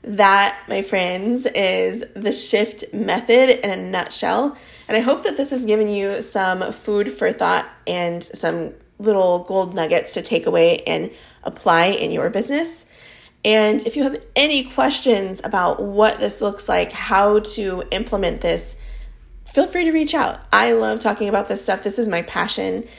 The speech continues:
And thank you so much for listening and, uh, hearing me out about the Shift method. I know that if you apply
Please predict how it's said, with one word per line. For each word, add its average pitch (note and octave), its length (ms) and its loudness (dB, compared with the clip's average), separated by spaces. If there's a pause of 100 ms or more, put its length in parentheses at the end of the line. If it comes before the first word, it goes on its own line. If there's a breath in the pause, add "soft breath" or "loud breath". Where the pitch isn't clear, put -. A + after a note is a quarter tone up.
(180 loud breath)
And G#3 160 -4
thank - 200 -2
you A#3 220 4
so G3+ 300 0
much F3 420 -2
for D#3+ 680 0 (920)
listening G#3+ 760 2 (360 loud breath)
and, F3+ 640 -2 (240)
uh, G3+ 220 -8
hearing A#3+ 340 4
me A3 180 2
out F#3 280 4
about - 220 0
the - 80 -4
Shift - 340 -4
method. - 440 -4 (440 loud breath)
I G#3 160 4
know G#3+ 420 4
that A3+ 200 2
if - 200 -4
you G3+ 340 -2 (200)
apply F#3 720 0